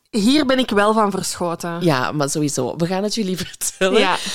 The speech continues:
Speaker 2: Dus de eerste, eh, zijn Jenny Gowan en Norma Walls. En, ehm,
Speaker 1: Maar dus echt belangrijk om te weten, het is geen vrienden van het koppel, hè. Het zijn vrienden specifiek van
Speaker 2: van
Speaker 1: Kim.
Speaker 2: Kim, inderdaad. Hè, dus,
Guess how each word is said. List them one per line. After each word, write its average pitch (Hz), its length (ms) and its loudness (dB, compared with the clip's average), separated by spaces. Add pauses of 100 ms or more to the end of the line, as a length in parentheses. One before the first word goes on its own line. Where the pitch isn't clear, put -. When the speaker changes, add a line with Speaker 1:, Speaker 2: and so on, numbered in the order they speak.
Speaker 2:
Dus 202 160 4
de 196 80 0
eerste, 247 420 2
eh, 180 600 0
zijn 170 220 -2
Jenny 175 380 0
Gowan 175 340 0
en 156 220 -4
Norma 151 320 2
Walls. 131 520 -2 (540)
En, 175 460 4 (100)
ehm, 151 800 2
Speaker 1:
Maar 175 160 -2
dus 233 100 -4
echt - 260 -2
belangrijk 277 360 2
om 254 100 2
te 214 60 -4
weten, 254 220 0
het - 140 -8
is 196 140 -4
geen 269 160 -2
vrienden 269 220 0
van 226 100 2
het 196 140 -2
koppel, 185 260 -4
hè. 214 60 0
Het 247 120 -8
zijn 220 180 -2
vrienden 269 640 0 (200)
specifiek - 600 -6
van 202 100 -4
Speaker 2:
van 185 100 4
Speaker 1:
Kim. 175 120 -2
Speaker 2:
Kim, 143 240 2
inderdaad. 139 600 -2 (480)
Hè, 190 260 2
dus, 165 320 0